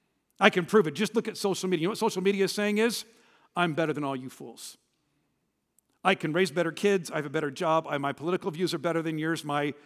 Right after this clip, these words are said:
my quiche is," <laughs> whatever you're doing out there. It's all about,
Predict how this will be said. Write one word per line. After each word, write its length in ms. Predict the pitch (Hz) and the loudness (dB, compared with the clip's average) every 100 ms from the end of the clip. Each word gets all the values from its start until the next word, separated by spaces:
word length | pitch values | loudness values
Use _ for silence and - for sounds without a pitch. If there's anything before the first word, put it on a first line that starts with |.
| - _ _ - | -20 _ _ -6
my 200 | 151 143 | -4 -4
quiche 540 | - 175 180 175 - | -4 -2 -2 -2 -6
is," 160 | 175 127 - | -10 -8 -8
<laughs> 80 | 196 | -2
whatever 640 | 190 190 254 202 214 - - - - | 2 6 6 8 6 4 -8 -20 -4
you're 140 | 196 | 0
doing 220 | 190 202 | 4 4
out 180 | 175 - | 4 2
there. 240 | 160 123 - _ _ _ _ | 0 -2 -8 _ _ _ _
It's 140 | 165 | 4
all 160 | 208 233 | 6 8
about, 340 | 208 190 190 | 10 8 6